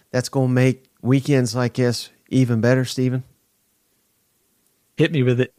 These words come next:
Speaker 1: When we throw in Texas and Oklahoma. <laughs> I mean, my goodness, imagine if it's, you know, uh, Oklahoma at L S U. And oh, by the way, uh, Texas is going to Tennessee this week. You know, like, it's like, my God, that's a conference game? This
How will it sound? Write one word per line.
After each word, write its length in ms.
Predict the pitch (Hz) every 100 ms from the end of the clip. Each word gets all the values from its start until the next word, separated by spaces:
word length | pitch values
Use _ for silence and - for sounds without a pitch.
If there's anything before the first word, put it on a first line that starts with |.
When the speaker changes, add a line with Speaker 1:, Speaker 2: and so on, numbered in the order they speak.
| _ _ _ _ _ _ _
Speaker 1:
When 180 | 113 127
we 160 | 127 110 - _ _ 101 -
throw 260 | 135 139 135
in 200 | 131 120
Texas 680 | - 131 127 135 117 - -
and 160 | 120 120
Oklahoma. 640 | 120 120 113 117 104 85 -
<laughs> 100 | -
I 100 | 226 -
mean, 220 | - - - - -
my 200 | 226 208
goodness, 420 | 147 190 151 -
imagine 420 | 160 185 202 170 175
if 160 | 156
it's, 300 | 165 147 - - _ _ -
you 140 | 143 185
know, 340 | 147 127 120 - _ _ 120
uh, 240 | 127 123
Oklahoma 840 | 165 190 156 160 175 165 160 156
at 200 | 143 156
L 260 | 151 160 156
S 260 | 151 139 160
U. 260 | 156 104 - _ -
And 140 | 147
oh, 200 | 165 160
by 220 | 135 160
the 120 | 151 143
way, 360 | 156 151 107 - _ _
uh, 420 | 139 139 131 127 127 -
Texas 500 | 170 165 165 151 147
is 160 | 123
going 300 | 156 156 156
to 80 | 139
Tennessee 640 | 151 165 160 - 175 160
this 260 | 135 117 -
week. 340 | 127 110 -
You 160 | 123 143
know, 160 | 160 160
like, 440 | 123 156 147 139
it's 160 | 131 151
like, 200 | 131 -
my 220 | 196 156
God, 220 | 180 165
that's 180 | 202 -
a 60 |
conference 480 | - 220 247 214 190
game? 300 | 233 247 240
This 180 | 220